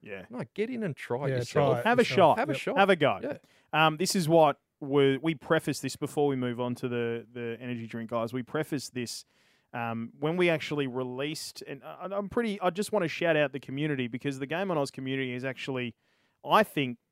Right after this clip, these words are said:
Speaker 1: done themselves a real service. I'm really proud of them.
Speaker 2: Yep.
Speaker 1: You know, the way that they've reacted to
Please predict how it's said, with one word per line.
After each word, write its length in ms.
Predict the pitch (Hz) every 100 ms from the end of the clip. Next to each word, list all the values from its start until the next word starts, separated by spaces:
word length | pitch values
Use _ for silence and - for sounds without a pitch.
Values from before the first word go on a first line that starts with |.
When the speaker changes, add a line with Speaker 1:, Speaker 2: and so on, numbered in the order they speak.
| -
Speaker 1:
done 200 | 156 156
themselves 460 | 143 117 139 131
a 40 | 127
real 180 | 131 123
service. 460 | - 135 120 82
I'm 180 | 120 151
really 200 | 165 151
proud 400 | 127 - 147 170
of 100 | 135
them. 120 | 110 101
Speaker 2:
Yep. 100 | 185
Speaker 1:
You 60 |
know, 160 | 135 131
the 80 | 135
way 180 | 143 143
that 100 | 135
they've 160 | 135 117
reacted 580 | 131 131 135 - 123 113
to 400 | 127 123 120